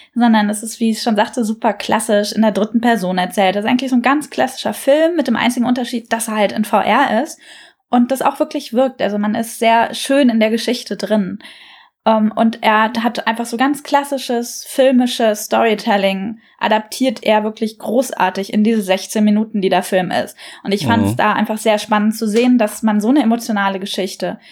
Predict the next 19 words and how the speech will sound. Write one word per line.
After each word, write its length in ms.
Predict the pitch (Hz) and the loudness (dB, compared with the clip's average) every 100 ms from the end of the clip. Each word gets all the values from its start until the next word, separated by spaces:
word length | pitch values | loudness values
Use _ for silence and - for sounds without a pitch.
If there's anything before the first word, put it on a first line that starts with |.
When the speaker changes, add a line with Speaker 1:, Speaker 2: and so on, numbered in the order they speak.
| - | -16
Speaker 1:
in 140 | - 202 | -2 2
so 80 | |
einem 140 | 233 226 | 2 2
schwierigen 540 | 226 254 285 262 226 | 0 0 0 2 2
neuen 300 | 208 202 214 | 2 4 2
Medium 380 | 202 202 196 190 | 2 0 -2 -4
wie 80 | 190 | -6
V 200 | - 196 | -4 -2
R 380 | - 220 202 - | 2 2 2 -2
so 100 | 202 | -2
meisterhaft 640 | 208 185 208 220 208 202 | 0 0 0 -2 -2 -2
erzählen 420 | - 202 240 196 - | -4 0 0 0 -4
kann. 240 | - - | -6 -6
Das 300 | - - - | -6 -10 -2
war 100 | 202 | -2
für 100 | 226 | 0
mich 340 | 214 226 - _ _ _ | 0 0 -8 _ _ _
recht 260 | 240 247 - | -2 -2 2
neu, 380 | 254 240 185 | 4 4 0